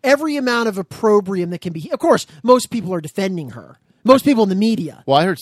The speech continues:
Speaker 2: I read somebody wanted to make sure that judge never got to play, get to do the U S Open again. I'm like,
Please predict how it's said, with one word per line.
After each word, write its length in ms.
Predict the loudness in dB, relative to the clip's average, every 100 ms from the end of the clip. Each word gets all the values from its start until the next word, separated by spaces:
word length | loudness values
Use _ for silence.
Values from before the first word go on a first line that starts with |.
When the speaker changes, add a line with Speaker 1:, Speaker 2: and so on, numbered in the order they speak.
| -8
Speaker 2:
I 60 |
read 220 | -8 -8 -10
somebody 280 | -12 -8
wanted 280 | -6 -6 -10
to 200 | -10 -10
make 180 | -10 -10
sure 120 | -12
that 80 | -12
judge 220 | -10 -12 -10
never 220 | -12 -12
got 140 | -14
to 80 | -18
play, 240 | -16 -16 -16 _ _
get 160 | -18
to 80 | -16
do 120 | -14
the 120 | -14 -12
U 80 | -12
S 160 | -14
Open 220 | -16 -16 -16
again. 180 | -16
I'm 80 | -16
like, 140 | -16